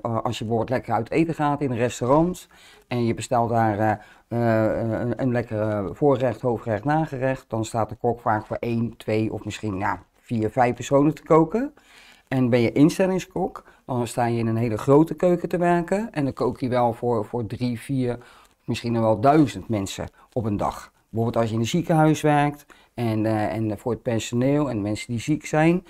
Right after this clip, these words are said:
er leggen wel duizend mensen misschien in een ziekenhuis. Ja, dan, dan kook je hele grote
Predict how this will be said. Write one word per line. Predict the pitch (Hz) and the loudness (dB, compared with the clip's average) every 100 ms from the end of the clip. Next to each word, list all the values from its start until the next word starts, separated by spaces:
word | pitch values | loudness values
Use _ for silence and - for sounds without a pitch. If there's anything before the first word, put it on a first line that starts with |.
| - - | -20 -4
er | |
leggen | 101 104 | -2 2
wel | 110 | 2
duizend | 92 120 117 101 | 4 2 2 0
mensen | 131 165 165 | 2 2 0
misschien | 170 180 170 | -6 -2 0
in | |
een | 170 | 0
ziekenhuis. | 180 170 160 156 185 - _ _ | -2 -4 -2 -2 -4 -6 _ _
Ja, | - - | -12 -6
dan, | 113 - | -6 -4
dan | 120 120 110 | -4 -4 -4
kook | 139 127 - | -2 -2 -2
je | 123 | -4
hele | 113 107 131 160 147 120 | -2 -2 2 4 2 0
grote | 139 127 120 120 | 0 0 0 -4